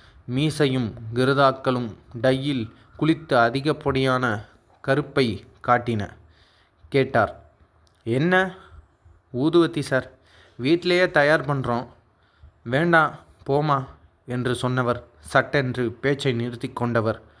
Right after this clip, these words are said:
மெல்லிய குரலில் கேட்டார், "வெளியே கடைகளில் விக்கிற ஊதுவத்திக்கும் நீ விக்கிற ஊதுவத்திக்கும் என்ன வித்தியாசம்?"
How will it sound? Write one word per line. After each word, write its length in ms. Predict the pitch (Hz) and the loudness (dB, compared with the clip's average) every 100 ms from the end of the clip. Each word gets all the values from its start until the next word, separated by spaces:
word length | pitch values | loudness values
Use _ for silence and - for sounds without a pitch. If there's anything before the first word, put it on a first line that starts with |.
| - - - _ _ | -20 -20 -20 _ _
மெல்லிய 380 | 123 139 156 143 | -2 0 2 2
குரலில் 460 | 131 127 123 113 | 0 0 -2 -4
கேட்டார், 480 | - 107 - 92 - - _ _ _ - - - | -8 -8 -2 -4 -4 -20 _ _ _ -18 -18 -6
"வெளியே 400 | 110 123 202 202 | -2 2 2 2
கடைகளில் 760 | 185 143 175 196 196 190 165 139 | 2 0 2 2 2 2 -2 -4
விக்கிற 420 | 147 147 185 175 | -6 -2 2 4
ஊதுவத்திக்கும் 840 | 156 156 180 175 175 151 196 202 | 2 2 0 0 -2 -2 -2 0
நீ 240 | 170 139 170 | 0 0 0
விக்கிற 300 | 190 196 196 | 0 2 2
ஊதுவத்திக்கும் 540 | 180 180 175 160 185 | 2 2 0 0 0
என்ன 240 | 160 160 185 | 0 0 0
வித்தியாசம்?" 640 | 151 170 160 156 156 - | 2 2 4 0 -4 -8